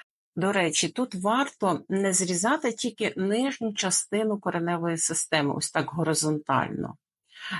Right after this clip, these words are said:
Я бачила багато таких відео, коли ножем просто відрізають частину кореневої системи разом із субстратом.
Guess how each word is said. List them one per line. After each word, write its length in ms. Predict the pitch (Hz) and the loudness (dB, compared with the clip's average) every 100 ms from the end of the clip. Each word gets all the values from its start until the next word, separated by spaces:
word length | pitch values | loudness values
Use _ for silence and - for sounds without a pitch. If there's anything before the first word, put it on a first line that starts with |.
| - | 0
Я 140 | 208 | 0
бачила 560 | 196 208 208 196 175 165 | 2 0 2 2 2 2
багато 360 | 160 175 170 | 2 0 0
таких 400 | - 165 175 - | -8 -4 -4 -4
відео, 340 | 202 294 220 180 | -4 0 2 2
коли 200 | 202 196 | 2 2
ножем 420 | 196 185 233 277 | 0 2 2 2
просто 280 | 214 208 190 | -2 -2 -2
відрізають 760 | 170 175 202 180 202 214 202 | -2 -2 -2 2 2 2 0
частину 480 | 202 180 - 190 180 | -4 -8 -4 -2 -2
кореневої 600 | 180 170 165 175 160 156 | 0 0 2 2 2 0
системи 500 | 156 160 - 196 185 | -4 -12 -2 2 2
разом 340 | 165 165 160 - | 2 2 -2 -2
із 220 | 170 - | -4 -4
субстратом. 880 | - 175 - - 143 160 - - | -4 -4 -4 -2 0 -2 -6 -14